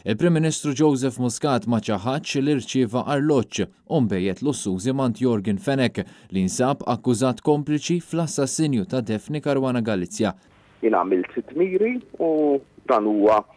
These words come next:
Speaker 2: ir-riżultat. Imma dmiri għamiltu u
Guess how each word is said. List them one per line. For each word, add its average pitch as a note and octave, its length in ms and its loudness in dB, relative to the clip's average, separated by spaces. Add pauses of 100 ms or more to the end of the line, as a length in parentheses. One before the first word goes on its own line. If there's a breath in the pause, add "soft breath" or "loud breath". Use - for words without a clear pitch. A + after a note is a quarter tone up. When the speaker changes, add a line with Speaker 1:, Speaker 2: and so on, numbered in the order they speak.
(340 soft breath)
Speaker 2:
ir-riżultat. - 840 -2 (200)
Imma C#3+ 340 0 (200)
dmiri G#2 440 0
għamiltu D3+ 560 0 (160)
u B3+ 160 2